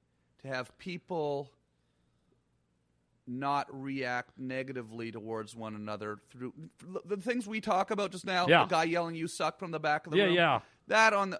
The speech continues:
Speaker 1: that on a much grander scale is why we have war in this world. People are jealous of one another. "Oh, that's our land. This is my
Speaker 2: Yeah,
Speaker 1: land. We,
Speaker 2: yeah.
Speaker 1: oh, that was our land first. We want the, oh, you're, you got all the oil. We want that oil. Let's
Speaker 2: Yeah,
Speaker 1: shoot
Speaker 2: yeah.
Speaker 1: it. Let's,"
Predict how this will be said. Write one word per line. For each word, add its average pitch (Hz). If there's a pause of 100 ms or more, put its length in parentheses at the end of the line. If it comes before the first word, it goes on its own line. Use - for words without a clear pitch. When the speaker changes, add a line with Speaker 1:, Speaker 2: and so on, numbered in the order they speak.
Speaker 1:
that 196
on 190
a 170
much 175
grander 165
scale 143 (260)
is 156
why 165
we 156
have 143
war 135 (100)
in 120
this 104
world. 101
People 175
are 151
jealous 143
of 123
one 123
another. 107
"Oh, 175
that's 165
our 170
land. 147
This 165
is 156
my 151
Speaker 2:
Yeah, 135
Speaker 1:
land. 127
We, 156
Speaker 2:
yeah. 120
Speaker 1:
oh, 180
that 175
was 175
our 180
land 170
first. 180
We 170
want 185
the, - (200)
oh, 180
you're, 180
you 202
got 175
all 180
the 165
oil. 175
We 170
want 185
that 175
oil. 175 (220)
Let's -
Speaker 2:
Yeah, 131
Speaker 1:
shoot 104
Speaker 2:
yeah. 120
Speaker 1:
it. -
Let's," 190